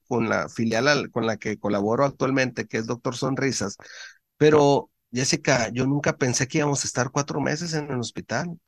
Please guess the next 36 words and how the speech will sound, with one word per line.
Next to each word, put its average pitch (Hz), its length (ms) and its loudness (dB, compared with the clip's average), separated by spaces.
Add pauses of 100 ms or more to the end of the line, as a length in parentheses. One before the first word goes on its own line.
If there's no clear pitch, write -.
O 117 80 -8
sea, 135 120 -4
yo, 143 400 2
yo 139 120 0
me 160 140 2
puse 175 240 -2
en 208 100 0
contacto 147 460 0
el 170 80 2
día 180 160 6
veintinueve 156 520 2
de 180 60 6
agosto, 160 420 2
ya 156 100 2
estaba 160 220 0
en 202 60 -2
comunicación. 147 840 0
O - 40 -2
sea, 147 160 0
¿en 143 60 -2
qué 170 140 -4
cabeza 190 400 6
cabe 175 400 4
uno 151 360 2
cuando 131 240 -2
tu - 120 -8
niña 147 160 2
está 165 180 2
enferma 147 540 2 (420)
y 123 120 -2
tiene 151 260 4
leucemia? 147 800 4 (340)
Yo 135 280 4
tratando 165 720 4
de 143 440 4
hacer 143 800 4